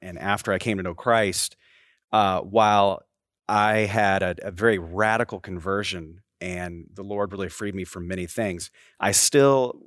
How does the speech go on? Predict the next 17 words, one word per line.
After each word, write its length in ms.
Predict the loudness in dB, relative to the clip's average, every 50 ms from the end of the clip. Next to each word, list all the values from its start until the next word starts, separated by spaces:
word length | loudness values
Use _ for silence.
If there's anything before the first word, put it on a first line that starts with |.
| -20 -20 -12
was 240 | -8 -8 -8 -4 0
what 140 | 2 4 4
I'd 200 | 4 4 2 2
like 240 | 0 0 0 -2
to 120 | -8 -14 -14
call 520 | -10 -4 -2 0 2 2 2 0 -2 -4 -6
emotionally 680 | -8 -6 -4 -4 -2 -2 -2 -4 -6 -6 -8 -12 -12
constipated. 760 | -12 -8 -6 -4 -4 -4 -4 -8 -8 -10 -12 -12 -12 -12 -18 _ _ -20 -16 -14 -12 -12 -12 -8 -6 -6 -4 -2 -4 -4 0
Uh, 400 | 2 2 4 4 2 2 0 -2 -4 -6 -4 -2 -2 -4 -4 -4 -4 -4 -4 -4 -4 -4 -4 -4 -4 -4
<laughs> 920 | -8 -8 -8 -8 -12 -12 -12 -14 -14 _ -16 -16 -16 _ _ _ -10 -6
and 440 | -2 2 4 6 6 6 6 4 2 0
the 300 | -2 -4 -2 0 0 2
Lord 260 | 4 4 4 4 4
had 220 | 4 4 4 2
to 60 | 2 2
do 120 | 2 2 4
a 80 | 4